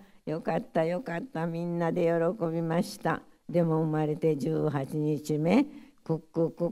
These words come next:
くおいしそうに飲んでいたおっぱいの口がピタッと止まってしまった。目もパッとつむったまんま、そのまんま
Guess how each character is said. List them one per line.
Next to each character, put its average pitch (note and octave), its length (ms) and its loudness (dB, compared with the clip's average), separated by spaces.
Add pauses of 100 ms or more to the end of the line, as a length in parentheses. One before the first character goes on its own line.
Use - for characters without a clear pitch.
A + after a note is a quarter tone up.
(120)
く E3 220 4
お D#3+ 100 6
い E3 100 0
し E3 180 -2
そ F3 220 2
う D#3+ 40 4
に E3 100 2
飲 D#3+ 220 2
ん D#3+ 140 0
で D#3+ 160 4
い E3 80 -2
た D3+ 300 0
お E3+ 60 4
っ F3+ 80 -4 (120)
ぱ D#3+ 140 4
い D#3 80 2
の D#3+ 140 0
口 E3+ 300 -2
が D#3+ 120 2
ピ - 160 -8
タ G3+ 160 4
ッ G#3 60 0 (400)
と G3 120 4
止 F3 160 0
ま D3+ 140 0
っ D3 60 -2
て - 200 -4
し D3+ 160 -4
ま C#3+ 140 0
っ C3 40 -2 (180)
た。 - 180 -4 (640)
目 F#3 200 4
も E3+ 260 2 (600)
パ C#3+ 80 0
ッ G3 100 -2 (840)
と - 380 0
つ - 140 -4
む D#3+ 180 2
っ - 20 -16 (180)
た C#3 120 0
ま C#3+ 220 0
ん C#3+ 340 -2
ま、 F#3 240 0 (520)
そ E3+ 200 0
の F3 200 4
ま E3 220 0
ん D#3 320 -2
ま G3+ 240 0